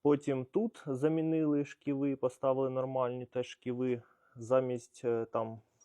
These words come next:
на деяких ревізіях стоять ще великі такі шківи, вони, а, впливають на, негативно впливають на друк. Тут вже нормальні шківи поставили. Плюс тут вже такий гоночний хотен стоїть.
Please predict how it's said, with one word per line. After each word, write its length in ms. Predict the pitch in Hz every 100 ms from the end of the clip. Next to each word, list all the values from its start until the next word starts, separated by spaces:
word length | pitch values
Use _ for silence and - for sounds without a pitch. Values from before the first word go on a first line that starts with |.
| _ -
на 240 | - 127
деяких 560 | 123 117 131 131 127 -
ревізіях 460 | 127 131 147 120 117
стоять 420 | - 123 123 120
ще 380 | - 123 117 110
великі 440 | 110 143 190 -
такі 280 | 113 113 117
шківи, 400 | - - 117 113
вони, 380 | 104 110 123 117 _ _ _ _ _ _
а, 260 | 113 113
впливають 640 | 113 - 123 120 123 117 -
на, 140 | 120
негативно 440 | 113 123 123 135 120
впливають 540 | - 123 120 120 117
на 120 | 123
друк. 280 | 113 110 107
Тут 120 | - 131
вже 160 | 120
нормальні 460 | 120 117 117 110 110
шківи 360 | - - 113
поставили. 800 | 110 110 - - 170 170 147 143 135 - - _
Плюс 240 | - 131 -
тут 200 | - 127 - - _ _ -
вже 180 | 117 135
такий 300 | 131 - 123
гоночний 540 | 127 151 131 - 127
хотен 460 | - 127 - 202 185
стоїть. 720 | - - 156 156 156 -